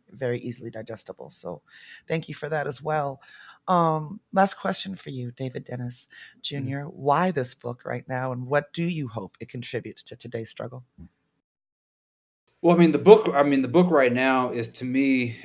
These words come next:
Speaker 2: and I, I guess the answer to both questions is, is I want it to be a lighthouse for folks who are looking for a place with all this stuff going on. Like, I didn't wanna do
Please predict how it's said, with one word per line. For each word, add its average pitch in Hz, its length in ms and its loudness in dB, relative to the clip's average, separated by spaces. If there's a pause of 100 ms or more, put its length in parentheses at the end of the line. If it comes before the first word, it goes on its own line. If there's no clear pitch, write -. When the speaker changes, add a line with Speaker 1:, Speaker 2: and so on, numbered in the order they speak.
Speaker 2:
and 135 140 -4
I, 123 260 -2
I 117 60 -4
guess 123 180 -2
the - 120 -6
answer 117 240 -4
to 98 40 -12
both 135 300 -2
questions 107 380 -4
is, 113 140 -4
is 117 300 -4
I 120 120 -6
want 151 280 0
it 143 120 -4
to 131 100 -10
be 117 640 -4 (640)
a 113 120 -2
lighthouse 104 720 -2
for - 180 -20
folks 87 360 -8
who 107 160 -6
are 98 60 -4
looking 104 340 -6
for 98 180 -6
a 90 60 -6
place 92 540 -8 (280)
with 107 220 -8
all 95 160 -2
this 90 160 -10
stuff 92 240 -10
going 90 240 -8
on. 90 160 -16
Like, 98 120 -10
I 107 60 -6
didn't 147 280 2
wanna 131 240 4
do 117 500 -2